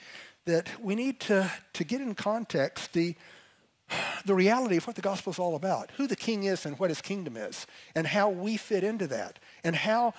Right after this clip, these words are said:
the promises of God fit into this picture. It's having, it's having a, a big picture view of the kingdom of God and what it's all about and what he wants for us to do. And it's having, again, primarily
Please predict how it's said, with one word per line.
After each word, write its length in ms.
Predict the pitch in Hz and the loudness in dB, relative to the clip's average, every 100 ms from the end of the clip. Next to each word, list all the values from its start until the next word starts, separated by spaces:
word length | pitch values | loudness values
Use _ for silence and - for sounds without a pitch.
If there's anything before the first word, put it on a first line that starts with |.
| - | -8
the 60 | - | -10
promises 680 | - - 269 277 269 - | -8 -2 0 0 0 -2
of 120 | 175 131 | -4 0
God 280 | 135 120 | 2 2
fit 160 | - 175 | 0 0
into 180 | 156 135 | 0 -4
this 120 | 127 | -6
picture. 440 | - 254 - 107 - - - | -4 -4 -4 -10 -14 -8 0
It's 140 | 196 | 2
having, 400 | 240 269 240 202 - - - | 2 2 2 0 -6 -18 -8
it's 120 | 226 | -4
having 320 | - 285 269 233 | -2 -2 -2 2
a, 100 | 202 - | 2 4
a 60 | |
big 420 | 190 165 285 311 - | 2 2 0 0 -2
picture 400 | 294 - 240 196 | -4 -4 -4 -2
view 480 | 185 269 233 139 | 0 0 0 0
of 120 | 160 180 | -2 -2
the 80 | |
kingdom 300 | - 262 269 | -2 -2 0
of 100 | 226 | -2
God 220 | 190 220 202 | 2 2 2
and 140 | 175 | 0
what 140 | 208 | 0
it's 160 | 208 - | 0 0
all 160 | 196 165 | 2 2
about 380 | 180 214 214 | 2 4 4
and 120 | 175 170 | 0 -2
what 160 | 226 | 0
he 100 | 214 | 0
wants 300 | 180 185 190 | -2 -2 -4
for 120 | - | -2
us 100 | 175 - | -2 -2
to 80 | 170 | -2
do. 220 | 262 262 - - - | -2 -4 -8 -4 6
And 220 | 196 208 | 6 6
it's 180 | 214 - | 2 2
having, 440 | 214 220 240 208 - - | 2 2 -2 -6 -10 -8
again, 360 | 151 160 262 180 | -4 0 0 0
primarily 760 | - 143 175 277 180 139 156 | 2 2 2 0 2 0 -2